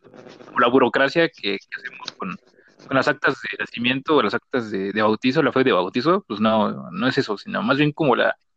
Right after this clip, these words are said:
sí, como la creencia que, que te rodea, como ese escudo de amor que, que te da a creer.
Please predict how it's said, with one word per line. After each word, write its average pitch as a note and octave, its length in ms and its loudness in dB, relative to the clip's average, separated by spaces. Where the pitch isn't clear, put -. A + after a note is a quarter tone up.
sí, C4+ 200 4
como C#3 220 4
la A#2+ 160 4
creencia F#3 640 2
que, - 340 -20
que - 60 -18
te B2 120 -2
rodea, A#2 420 4
como G#2 260 -8
ese B2 220 -4
escudo - 240 -6
de - 260 -8
amor A2 240 -4
que, G2 300 -14
que - 100 -20
te - 140 -2
da A#2+ 140 4
a A#2 40 0
creer. - 340 -6